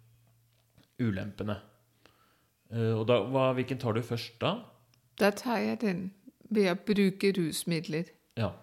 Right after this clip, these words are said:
Speaker 2: Ulemper. Og da sier han, "Jeg glemmer familien min."
Speaker 1: Den er litt, den er sterk.
Speaker 2: Ja.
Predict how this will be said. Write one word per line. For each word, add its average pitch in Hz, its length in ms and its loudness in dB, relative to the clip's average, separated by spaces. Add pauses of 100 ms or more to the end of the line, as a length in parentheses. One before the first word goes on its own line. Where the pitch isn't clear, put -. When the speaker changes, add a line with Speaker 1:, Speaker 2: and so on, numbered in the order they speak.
(160)
Speaker 2:
Ulemper. 170 720 2 (960)
Og 226 180 -6
da 233 160 -4
sier 208 460 0
han, 190 220 0
"Jeg 202 220 0
glemmer 180 420 2
familien 170 600 -2
min." 180 200 -4 (1600)
Speaker 1:
Den 101 160 -2
er 123 180 -2
litt, 113 320 -8
den 110 140 -4
er 131 80 -2
sterk. 101 360 -4 (520)
Speaker 2:
Ja. 180 180 0